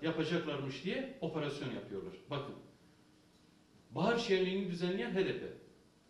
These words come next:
Diyadin ilçe örgütümüz. Ve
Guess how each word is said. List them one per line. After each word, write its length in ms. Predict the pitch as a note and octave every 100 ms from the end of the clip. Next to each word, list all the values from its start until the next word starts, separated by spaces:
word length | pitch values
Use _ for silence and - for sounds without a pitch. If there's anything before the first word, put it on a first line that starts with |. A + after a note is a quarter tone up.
| - - - - - - - -
Diyadin 440 | D#3 F#3 G3+ - - - -
ilçe 280 | C#3 -
örgütümüz. 460 | B2+ A2 - - - - - - - - - - - - - - - - - - - -
Ve 340 | D#3+ F#3 E3+